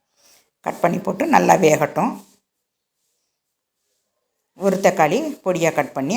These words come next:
அதையும் போட்டு நல்லா வதக்கி விட்டுக்கோங்க. நல்லா வதக்கி விட்டுக்கணும். நல்லா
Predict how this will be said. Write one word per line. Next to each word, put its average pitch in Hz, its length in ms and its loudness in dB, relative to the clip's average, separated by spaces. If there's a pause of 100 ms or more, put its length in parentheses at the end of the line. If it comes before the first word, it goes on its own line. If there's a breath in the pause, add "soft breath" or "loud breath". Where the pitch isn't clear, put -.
அதையும் 147 340 -2
போட்டு 127 220 -4 (520)
நல்லா 147 280 0
வதக்கி 131 280 -6
விட்டுக்கோங்க. 120 400 -10 (2250)
நல்லா 170 280 -2
வதக்கி 151 300 -4
விட்டுக்கணும். 160 440 -6 (3250)
நல்லா 160 240 -2